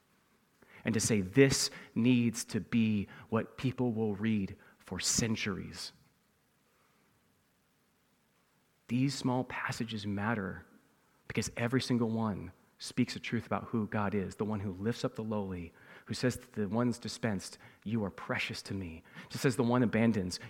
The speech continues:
"You have a home in my kingdom," just says the, that says to the ones who have known strife and conflict, "You can know peace in me."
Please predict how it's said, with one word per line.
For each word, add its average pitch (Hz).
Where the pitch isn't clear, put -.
"You 120
have 101
a -
home 127
in 113
my 101
kingdom," 92
just -
says 123
the, -
that 127
says 139
to 143
the 131
ones 123
who 120
have 113
known 104
strife 120
and 104
conflict, 107
"You 104
can 107
know 98
peace -
in 92
me." 85